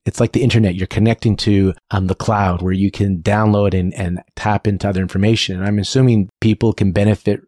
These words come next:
uh, many ways for this. You talked about the stock market, but health and other things. I'm curious what you've seen with these women that are pregnant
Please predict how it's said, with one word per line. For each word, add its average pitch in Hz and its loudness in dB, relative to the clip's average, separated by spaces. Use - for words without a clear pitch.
uh, 98 -4
many 110 2
ways 95 2
for 92 -4
this. 101 0
You 101 -2
talked 101 -2
about 107 -2
the 90 -2
stock 98 -2
market, 101 2
but 90 -2
health 104 -2
and 90 -2
other 104 2
things. 98 -2
I'm 127 4
curious 151 2
what 127 2
you've 123 0
seen 127 2
with 113 0
these 107 0
women 117 4
that 107 0
are 104 0
pregnant 110 -2